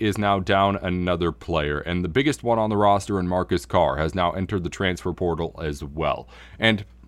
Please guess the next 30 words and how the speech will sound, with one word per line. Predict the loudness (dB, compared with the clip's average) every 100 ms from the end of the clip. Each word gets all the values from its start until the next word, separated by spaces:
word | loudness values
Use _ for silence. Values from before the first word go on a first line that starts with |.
| -6 4
obviously, | 4 4 0 -4 -2 0
this | 2 0 0
one | -2
doesn't | 0 0 -2
hurt | -2 -2 0
as | -2 0
much | 0 2 2 0 -4
as | -4 0
hearing | 0 2 4
about | 4 2
Jamal | 0 0 2
Mashburn | 0 0 -2 -4 -4
Junior | -4 -2 -2 -2
entering | -4 -2 -2
the | -4
tr-, | -6 -10 -4
tr-, | -2 -2 -4 -8
transfer | -4 -4 -4 -4
portal | -2 0 2 0 0
yesterday, | 0 0 -2 -4 -4 -4 -10 -20 -20 -20 -14 -6
because | 0 2 2 0
Marcus | 0 2 2
Carr | 2 4
wasn't | 4 0 -2
expected | -2 -2 -2
to | -2
be | 0
back | 0 2
anywho, | 0 0 -4 -8 -2
right? | 0 -2